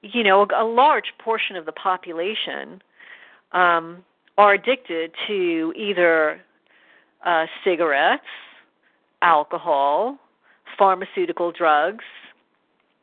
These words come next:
um, any kind of other drugs, um, you know, uh, harming themselves. Um, you know, we have a very large part of the population that have problems.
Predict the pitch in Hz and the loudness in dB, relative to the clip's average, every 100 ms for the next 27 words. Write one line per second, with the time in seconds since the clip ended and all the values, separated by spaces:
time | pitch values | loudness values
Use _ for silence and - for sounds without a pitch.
0 | _ _ - 180 165 160 160 _ 214 202 | _ _ -6 -2 -2 -6 -16 _ -2 0
1 | 196 - 185 175 - 175 175 165 165 151 | -2 -4 -6 -2 2 2 2 -2 0 0
2 | 165 220 254 - - - - - - _ | 0 -4 -10 -16 -20 -20 -20 -20 -20 _
3 | _ 190 185 175 170 165 175 196 _ _ | _ -2 0 0 -2 -6 -16 -20 _ _
4 | _ _ _ _ _ - 117 - - - | _ _ _ _ _ -14 -14 -14 -20 -20
5 | 202 - 208 175 151 156 165 180 175 - | -18 -10 -4 0 2 0 0 -4 -2 4
6 | 208 185 185 185 208 240 196 202 - 180 | 4 4 -2 -12 -14 -10 -10 -8 -2 0
7 | 185 220 269 - - - - - - _ | 2 -2 -6 -18 -20 -20 -20 -20 -20 _
8 | _ 196 202 190 190 170 _ _ _ 214 | _ -2 0 -2 -8 -20 _ _ _ -14
9 | 202 180 185 - _ 190 190 226 208 196 | -6 -2 -2 -6 _ -16 -6 0 2 2
10 | 180 175 208 180 170 180 202 - _ - | 0 0 0 0 0 0 -2 -12 _ -10
11 | 185 175 196 226 - 180 180 214 151 156 | -4 -2 -2 -6 -4 -4 -2 -6 -6 -6
12 | - 190 185 185 202 - 233 254 339 151 | -4 0 2 2 -2 -2 2 2 2 -4
13 | 92 87 | -6 -12